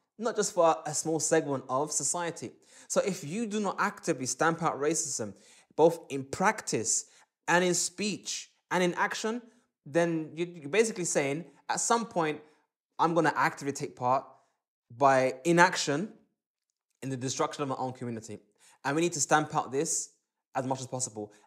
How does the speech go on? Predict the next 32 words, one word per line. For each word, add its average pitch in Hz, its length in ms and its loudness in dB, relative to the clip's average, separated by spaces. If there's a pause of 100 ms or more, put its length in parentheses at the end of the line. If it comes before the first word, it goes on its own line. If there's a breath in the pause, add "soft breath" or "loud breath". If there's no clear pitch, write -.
especially 190 580 0
as 143 200 0
it 143 120 -6
is 131 100 -4
a 131 40 0
manifestation 156 920 0
of 131 120 -6
a 127 60 -4
naqs, 151 680 -2
a 135 80 -2
deficiency 156 560 -8
in 127 160 -6
your 123 240 -4
iman 120 360 -6 (260 soft breath)
and 123 120 -6
your 117 80 -6
tawheed. 131 480 -8 (800 soft breath)
Because 143 180 0
effectively 170 400 -6
you're 143 80 -2
saying, 123 560 -4 (540)
"I 127 100 -4
am 139 100 -4
complacent 135 800 -4 (300)
in 135 80 -8
the 127 80 -6
discrimination 127 880 -6 (320 soft breath)
against 135 240 -8
the 127 80 -10
creation 123 380 -6
of 104 80 -4
Allah." 107 280 -2